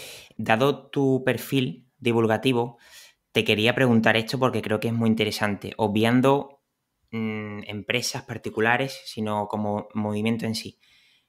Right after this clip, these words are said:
¿Qué opinas de la cultura de la comida real?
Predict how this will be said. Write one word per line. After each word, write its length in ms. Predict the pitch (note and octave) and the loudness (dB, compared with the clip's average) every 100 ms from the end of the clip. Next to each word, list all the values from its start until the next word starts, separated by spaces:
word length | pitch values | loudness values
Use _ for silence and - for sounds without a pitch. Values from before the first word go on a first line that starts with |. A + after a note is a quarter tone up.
| _ _ _ - | _ _ _ 0
¿Qué 120 | C3 | 2
opinas 720 | C3 C#3+ F3+ A#3 - - _ _ - | 4 2 2 0 -2 -8 _ _ -12
de 180 | A2 A2+ | -4 0
la 160 | A2 | 0
cultura 640 | A2+ A2 G#2 C#3 E3 A3+ - | 0 -4 0 0 2 -2 -4
de 240 | A2+ A2+ | -4 2
la 120 | A2+ G#2+ | 2 2
comida 300 | A2 A2+ A2 | 2 0 0
real? 380 | G#2 G2 F#2+ | -4 -6 -10